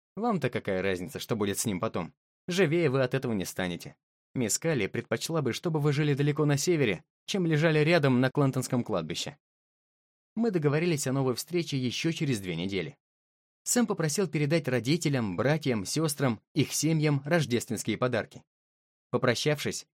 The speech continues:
мы покинули столовую. Уже направляясь к машине, я решил вернуться и заглянуть перед отъездом в туалет. Он находился в глубине невзрачной сувенирной лавки.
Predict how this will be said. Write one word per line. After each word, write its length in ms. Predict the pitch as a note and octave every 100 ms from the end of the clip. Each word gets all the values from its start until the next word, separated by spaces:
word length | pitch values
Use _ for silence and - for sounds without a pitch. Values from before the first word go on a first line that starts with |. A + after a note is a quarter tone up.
| -
мы 180 | B2 D3
покинули 460 | D3 C#3+ F2+ D#2+
столовую. 560 | D#2+ - A2 G#2 E2+ - _ _ _ _ _
Уже 220 | A#2+ A#2+
направляясь 480 | E3 D3 D3 D#3+ D3
к 80 | -
машине, 480 | B2+ - G3+ A2+ - _ _
я 160 | - G#3+
решил 300 | F3+ - F3
вернуться 420 | D3+ E3 G#3 -
и 40 | E3+
заглянуть 440 | D3 C3 D#3+ F3+
перед 220 | F#3 E3+
отъездом 400 | E3 A2+ G2 G2
в 60 | -
туалет. 420 | C3+ C#3+ F2 - _ _ _
Он 200 | - G#3
находился 500 | D3+ C#3 D3 E3 D3
в 60 | B2
глубине 380 | B2 B2 E3 F3+
невзрачной 600 | D3+ A2+ C#3 E3+ E3 D#3
сувенирной 540 | - D3 A2 F#2 F#2+
лавки. 420 | A2+ C3 - C#3+